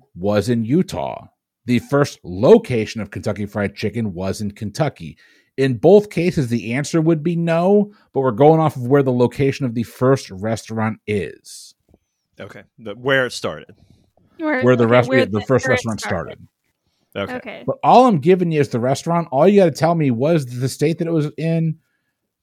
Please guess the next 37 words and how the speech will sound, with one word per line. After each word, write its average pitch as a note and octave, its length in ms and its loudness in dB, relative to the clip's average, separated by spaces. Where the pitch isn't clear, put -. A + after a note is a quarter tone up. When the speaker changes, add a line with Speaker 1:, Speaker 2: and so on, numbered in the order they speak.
Speaker 1:
in G#3+ 160 0
the G#3 80 -2
to-, F#3+ 280 -2
it, E3 160 -8
currently G3 360 4
in F3 80 0
the D#3 80 -4
top D3+ 300 0
ten D3+ 180 0
for C#3+ 140 -2
U B2+ 280 2
S B2 140 0
populations F#2 800 -6
by F#2 160 -10
state. - 340 -14
Speaker 3:
So - 140 -12
this F4 200 -8
is F4 220 -10
geography, C4+ 640 -6
not G#3+ 540 -10
food. C#4 400 -20
Okay. B3+ 280 -12
Speaker 1:
It - 100 -10
is A3 260 4
a B3+ 80 2
Chris - 400 -4
game. - 460 -8
So C3 120 2
there C#3 160 2
was D3+ 200 2
going F3+ 360 8
to D#3+ 100 -4
be D#3+ 160 0
some C#3 240 0
geography A#2 640 4
shenanigans. - 1000 -6
Speaker 2:
<laughs> - 100 2